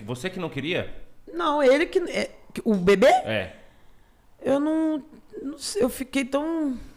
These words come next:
Speaker 2: perdida, eu fui indo, foram, não decidi, eu não decidia nada.
Speaker 1: Quatorze anos.
Speaker 2: Quatorze anos.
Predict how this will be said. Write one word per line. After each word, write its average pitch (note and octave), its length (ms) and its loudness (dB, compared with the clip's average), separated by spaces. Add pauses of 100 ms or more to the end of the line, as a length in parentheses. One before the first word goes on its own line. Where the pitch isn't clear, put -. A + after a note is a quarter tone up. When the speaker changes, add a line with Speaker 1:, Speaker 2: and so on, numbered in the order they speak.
(320)
Speaker 2:
perdida, A#3 760 2
eu A3 180 4
fui A#3+ 640 0
indo, A3 400 6
foram, A3+ 600 -2
não G#3+ 880 -8
decidi, D4+ 240 0
eu B4+ 80 -4
não - 100 -16
decidia G#4 400 0
nada. F4+ 460 -6 (400)
Speaker 1:
Quatorze C3 380 -6
anos. G3+ 140 -6
Speaker 2:
Quatorze E4 260 -4
anos. E4+ 300 -10